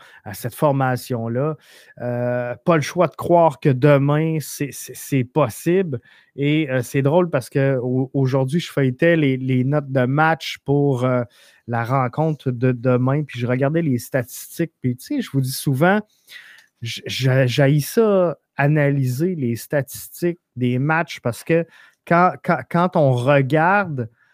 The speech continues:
euh, l'histoire. Puis quand on prend une fenêtre trop longue pour analyser les rencontres, les, les chiffres veulent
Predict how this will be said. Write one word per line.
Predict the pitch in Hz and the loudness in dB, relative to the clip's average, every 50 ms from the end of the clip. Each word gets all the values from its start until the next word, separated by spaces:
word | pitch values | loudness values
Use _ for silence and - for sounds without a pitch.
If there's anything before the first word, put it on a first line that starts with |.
| _ _ _ _ _ _ _ - | _ _ _ _ _ _ _ -16
euh, | 113 120 123 123 120 123 120 113 110 - - _ - - - - | -14 -12 -10 -10 -10 -12 -12 -14 -16 -18 -20 _ -20 -20 -16 -10
l'histoire. | 117 139 151 151 139 - - - - - 147 135 147 156 165 165 156 - | -6 -2 0 0 0 -2 -4 -4 0 4 6 6 8 8 8 6 4 2
Puis | - - - | -2 -4 0
quand | 190 185 180 - | 2 2 4 4
on | 190 156 135 127 | 6 4 4 4
prend | - 147 165 180 190 185 | 2 0 2 4 4 4
une | 160 135 | 4 2
fenêtre | - - 135 127 143 160 165 147 - | 0 0 0 0 2 2 0 -2 -4
trop | - 139 160 190 180 | -4 2 4 4 6
longue | 156 143 147 165 160 151 - | 6 4 4 2 0 -4 -4
pour | - 127 113 123 - - | -4 -4 -4 -4 -6 -2
analyser | 160 160 160 160 151 139 139 135 127 117 117 160 180 | 0 2 4 4 4 4 4 2 0 0 0 -2 0
les | 151 127 117 | 0 0 0
rencontres, | 107 117 120 117 110 143 151 170 170 - _ _ _ _ _ _ _ _ _ _ | 0 0 -2 -2 -2 -2 -2 -2 -4 -8 _ _ _ _ _ _ _ _ _ _
les, | 117 117 127 127 | -10 -8 -8 -4
les | 131 127 131 139 143 | -2 0 2 2 2
chiffres | 135 - - - 226 233 202 - - - - - - - _ _ _ _ - | 0 -2 -2 -2 -2 -2 -2 -4 -8 -20 -20 -20 -20 -20 _ _ _ _ -14
veulent | 117 117 127 143 160 175 180 175 165 147 123 | -8 -4 0 2 4 4 4 2 0 -4 -8